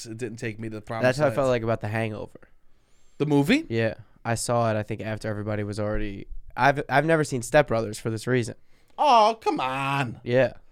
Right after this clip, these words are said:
Speaker 1: Come on.
Speaker 2: It's over. It was just got too much love, and then I
Speaker 1: Come
Speaker 2: couldn't see it.
Speaker 1: on.
Speaker 2: By the time I could see it, I'm like, "Ah, everybody already knows all the words."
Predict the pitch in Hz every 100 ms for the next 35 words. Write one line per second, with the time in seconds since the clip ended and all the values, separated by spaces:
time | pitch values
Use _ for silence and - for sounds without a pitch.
0 | - - 381 214 208 202 202 202 196 190
1 | 156 180 185 180 175 165 175 156 170 175
2 | 160 - 180 165 143 139 165 170 165 147
3 | 139 143 151 165 160 165 170 170 156 139
4 | 151 156 151 143 143 131 156 156 147 131
5 | 123 139 135 127 113 - - - - -
6 | - 147 151 151 139 139 131 131 117 113
7 | 120 123 120 120 107 - -